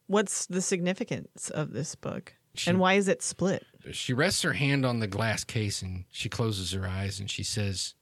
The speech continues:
Speaker 2: "It's a strange tale of Saint Louis lore."
Speaker 1: Bianca perks up a little at that.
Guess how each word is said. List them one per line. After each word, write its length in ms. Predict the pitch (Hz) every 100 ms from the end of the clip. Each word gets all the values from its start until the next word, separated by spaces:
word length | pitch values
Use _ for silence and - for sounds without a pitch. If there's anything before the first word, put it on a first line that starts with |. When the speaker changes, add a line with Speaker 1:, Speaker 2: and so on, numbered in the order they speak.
| _ -
Speaker 2:
"It's 160 | 117
a 60 | 107
strange 640 | - - 135 135 143 127
tale 380 | - 123 95 95 - _ _
of 680 | - 104 101 98 95 - - _ _
Saint 420 | - - 135 131 123
Louis 340 | 127 113 -
lore." 460 | 104 110 101 165 143 _ _ _ - 185
Speaker 1:
Bianca 680 | 180 165 151 - 71 67 -
perks 380 | - 165 - 175
up 160 | 170
a 40 | 156
little 320 | 156 156 147
at 160 | 143 151
that. 380 | 147 147 151